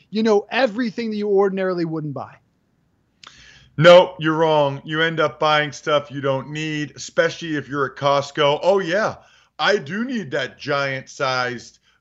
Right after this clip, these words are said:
Speaker 2: uh, cheese ball thing that I put in and I stick in the back of
Speaker 1: The,
Speaker 2: the pantry.
Speaker 1: the big one.
Speaker 2: Yeah.
Speaker 1: The big boy.
Speaker 2: Yeah, the big one. Oh, oh, yeah, I do need this. I do need, no, no, no, no, no.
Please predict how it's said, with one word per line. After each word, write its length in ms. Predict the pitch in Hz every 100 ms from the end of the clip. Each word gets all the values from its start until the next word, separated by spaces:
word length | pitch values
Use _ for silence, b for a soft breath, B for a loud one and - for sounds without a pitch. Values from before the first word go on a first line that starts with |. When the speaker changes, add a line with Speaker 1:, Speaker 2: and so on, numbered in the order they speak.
| -
Speaker 2:
uh, 180 | 127 117
cheese 440 | - 165 160 117
ball 400 | 131 131 120 107
thing 440 | - 120 104 92 - b b
that 120 | 127 131
I 140 | 131
put 360 | 131 156 151 131
in 280 | 131 127 -
and 160 | 135 127
I 140 | 123
stick 500 | 123 - - 180 170
in 80 | 147
the 80 | 131
back 380 | 143 139 135 139
of 100 | 123
Speaker 1:
The, 80 |
Speaker 2:
the 560 | 123 117 110 - _ -
pantry. 460 | 139 131 120 - 226
Speaker 1:
the 60 |
big 80 | 196
one. 200 | 175 147 _
Speaker 2:
Yeah. 300 | 156 156 185
Speaker 1:
The 60 |
big 260 | 175 254 190
boy. 160 | 214 175
Speaker 2:
Yeah, 100 | 147
the 140 | 143
big 260 | 143 170 143
one. 240 | 156 139 -
Oh, 160 | 180 -
oh, 100 | 196
yeah, 240 | 214 233
I 140 | 247 190
do 260 | 147 240
need 240 | 269 208 143
this. 180 | 147 165
I 120 | 175
do 120 | 214
need, 180 | 208 190 _ 143
no, 240 | 165 175
no, 200 | 160 135
no, 140 | 120 107
no, 40 |
no. 240 | 95 87